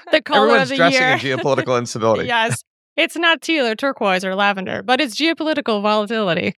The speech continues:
Speaker 2: Yes. What are you wearing? What's the latest fashion? And I, you know, it's true. Elections in contested places with lots of divisions and partisan divides are question marks that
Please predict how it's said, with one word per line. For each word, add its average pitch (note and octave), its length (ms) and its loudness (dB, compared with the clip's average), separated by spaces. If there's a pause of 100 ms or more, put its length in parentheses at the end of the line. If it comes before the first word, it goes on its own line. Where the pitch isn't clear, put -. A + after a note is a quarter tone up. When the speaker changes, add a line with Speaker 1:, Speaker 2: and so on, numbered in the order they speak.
(120)
Speaker 2:
Yes. - 280 0
What D3 160 0
are F#3 40 2
you F#3 140 2
wearing? A2+ 320 0
What's B2+ 240 -6
the D3+ 120 -2
latest A#2 300 0
fashion? - 300 -2 (120)
And C3+ 540 -2 (100)
I, B2 200 2 (120)
you B2+ 120 0
know, E3+ 80 6
it's - 160 -4
true. D#3 400 0
Elections A#2+ 840 -2 (640)
in G#2+ 380 2 (320)
contested A#2 580 0
places G#2+ 460 0
with G#2 160 -2
lots G2 280 0
of A2 80 -2
divisions F2+ 640 -2 (100)
and F#2 240 0
partisan F2+ 540 -2
divides D#2+ 580 -2 (160)
are F#2+ 480 -2 (640)
question D#3 340 0
marks - 480 -2 (140)
that F#2 260 0